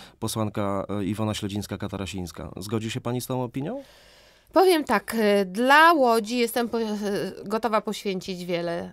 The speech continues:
Speaker 2: Dla mnie najważniejsze było to, żeby Łódź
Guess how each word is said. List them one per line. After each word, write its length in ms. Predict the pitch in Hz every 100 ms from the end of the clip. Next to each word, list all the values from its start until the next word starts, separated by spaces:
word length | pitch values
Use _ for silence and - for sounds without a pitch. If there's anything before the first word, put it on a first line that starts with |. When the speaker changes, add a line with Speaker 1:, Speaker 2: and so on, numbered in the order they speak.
| -
Speaker 2:
Dla 200 | 220 247
mnie 160 | 269
najważniejsze 720 | 240 214 202 202 202 202 - 185
było 380 | 190 185 185
to, 340 | 180 202 226 330
żeby 680 | - 180 190 185 190 185 185 -
Łódź 540 | 202 233 - -